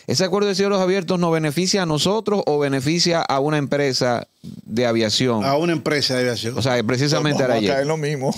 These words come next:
Speaker 2: Una cua-, una cuanta compañía.
Speaker 1: Ya una cuanta, pues.
Speaker 2: Sí, porque esto es todo para, como dicen, esto, esto, esto con una SA. ¿Sabe lo que es una SA?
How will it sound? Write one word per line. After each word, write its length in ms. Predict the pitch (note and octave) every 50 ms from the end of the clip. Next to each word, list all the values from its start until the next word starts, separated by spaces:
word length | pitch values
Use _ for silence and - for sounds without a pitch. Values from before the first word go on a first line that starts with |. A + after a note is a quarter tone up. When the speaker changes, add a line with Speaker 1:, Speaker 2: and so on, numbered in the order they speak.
| - A#2+
Speaker 2:
Una 220 | B2+ C#3+ D3+ D#3 C3+ -
cua-, 320 | D3+ - - - D3+ - -
una 260 | E3+ D#3 F3+ F3+ E3+
cuanta 420 | - F#3+ E3+ E3 E3 C#3+ D3+ C#3+ B2+
compañía. 680 | C#3 C#3 C3 D3+ C#3+ C#3 C3 B2 C3 C#3 - - - -
Speaker 1:
Ya 80 | A2+ B2
una 120 | C3 C3+ C3+
cuanta, 300 | C#3+ C#3+ C3+ C#3+ C3+ A#2+
pues. 240 | B2 A#2+ - A#2
Speaker 2:
Sí, 500 | B2 C3 C3+ C3+ C3+ C#3 D3 D#3+ F#3 F#3+ F3 D#3 C3 - _ _ _
porque 220 | - D#3+ D3 F#3
esto 160 | F#3+ E3+ G#3
es 140 | G3 G3 - - - - - _ _ _
todo 420 | - G3 G#3+ A3 G3+ F#3+ F3 B2
para, 460 | A#2 D3+ C3+ A#2+ A2+ A2 A#2+ A#2 G#2+ G2
como 280 | - D3+ E3 E3 E3
dicen, 280 | F3 E3+ D3 - D#3+ D3 A2+ -
esto, 400 | - D#3 - - - F3 E3+ E3+ -
esto, 320 | D#3+ D3+ - - E3+ E3 - _ -
esto 260 | D3+ C3+ - F#3 D3+
con 160 | - F3+ E3+ E3+
una 240 | E3+ E3 E3 D3
SA. 320 | - - C3+ G#2 F2 - _ _ _ _ _ _ _ _ _ _ _
¿Sabe 220 | - - F#3 F#3+ F#3+
lo 120 | G3 F#3
que 40 | F3
es 80 | F#3+
una 140 | F#3+ F#3 E3
SA? 280 | - - A#2 - -